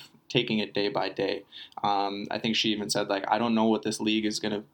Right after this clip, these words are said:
look like in two to three weeks." Um, she had mentioned that back when the, the Players Associate-, Association was, um,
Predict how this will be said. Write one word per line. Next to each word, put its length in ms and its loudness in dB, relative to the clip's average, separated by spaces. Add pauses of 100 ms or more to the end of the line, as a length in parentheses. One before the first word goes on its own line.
look 200 0
like 280 -2
in 320 -2
two 160 2
to 80 4
three 180 -2
weeks." 480 0 (340)
Um, 280 -2
she 140 -2
had 100 0
mentioned 440 -2
that 380 -2 (920)
back 280 0
when 140 4
the, 380 2 (140)
the 80 0
Players 340 2
Associate-, 680 0 (100)
Association 720 0
was, 400 2
um, 440 -6